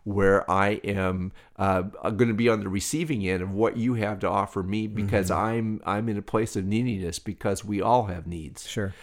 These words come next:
Speaker 1: And there's gonna be times where I get to be the one on the other end of the line and be giving to you as you have need. That's mutuality that's important in any healthy relationship.
Speaker 2: Mm-hmm.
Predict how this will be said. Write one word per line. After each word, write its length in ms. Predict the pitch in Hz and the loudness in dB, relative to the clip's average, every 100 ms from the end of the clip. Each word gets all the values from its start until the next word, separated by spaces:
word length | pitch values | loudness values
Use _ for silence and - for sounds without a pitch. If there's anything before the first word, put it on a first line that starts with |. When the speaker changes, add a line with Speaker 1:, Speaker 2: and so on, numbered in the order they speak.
| - - - | -20 -20 0
Speaker 1:
And 160 | 120 113 | 2 2
there's 140 | 110 | 0
gonna 180 | 135 113 | 0 0
be 140 | 104 | -2
times 460 | - 127 139 107 107 | -2 -2 -2 -2 0
where 200 | 98 - | 0 2
I 160 | 117 | 2
get 220 | 143 120 - | 2 -2 -4
to 60 | 92 | -4
be 140 | 92 | -4
the 80 | 90 | -2
one 240 | 95 95 | -2 -2
on 200 | 92 92 | -2 -4
the 180 | 95 95 | -4 -2
other 340 | 117 143 170 | 0 0 0
end 220 | 95 90 87 | -2 -2 -4
of 60 | |
the 80 | 92 | -4
line 460 | 87 90 95 95 92 - | -2 -2 -2 -4 -6 -6
and 560 | 101 95 92 95 98 - - - 120 | -4 -2 -4 -4 -8 -12 -20 -10 -4
be 140 | 104 | -2
giving 400 | 98 101 104 101 | -2 0 0 0
to 160 | 98 101 | -4 -4
you 380 | 95 107 107 - | 0 2 2 0
as 300 | 101 101 - | -2 -2 -2
you 140 | 160 | -2
have 260 | 139 92 82 | -2 -2 -6
need. 320 | 85 - - - - | -10 -10 -16 -20 -12
That's 400 | 98 117 135 - | 2 4 4 0
mutuality 960 | 120 127 135 120 101 110 135 101 95 | 0 0 -2 0 2 2 0 -4 -4
that's 260 | 92 92 - | -2 -4 -2
important 800 | 101 87 - 139 156 - 95 - | -4 -6 0 4 4 2 -8 -6
in 200 | 101 98 | -6 -2
any 280 | 104 135 101 | 0 0 2
healthy 360 | 101 135 - | 2 2 0
relationship. 840 | 98 87 87 80 107 107 - - - | -4 -2 -2 -4 -8 -12 -12 -12 -6
Speaker 2:
Mm-hmm. 280 | 95 95 | -4 -4